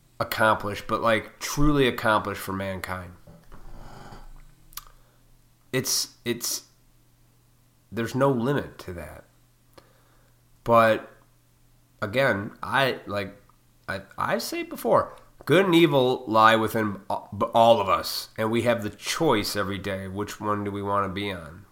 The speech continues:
good or evil? This frickin' lady chose evil straight up, man. Evil.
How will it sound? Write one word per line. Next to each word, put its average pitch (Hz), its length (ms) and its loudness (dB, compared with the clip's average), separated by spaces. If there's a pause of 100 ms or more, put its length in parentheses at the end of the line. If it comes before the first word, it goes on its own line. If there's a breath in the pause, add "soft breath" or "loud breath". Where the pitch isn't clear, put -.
good 104 240 -4
or 110 100 0
evil? 98 360 -4 (600 soft breath)
This 113 380 -2
frickin' 123 400 0
lady 104 280 0
chose 98 380 -8
evil 101 280 -4
straight 101 340 -6
up, 117 260 -4
man. 95 340 -10 (1600 loud breath)
Evil. 107 580 -2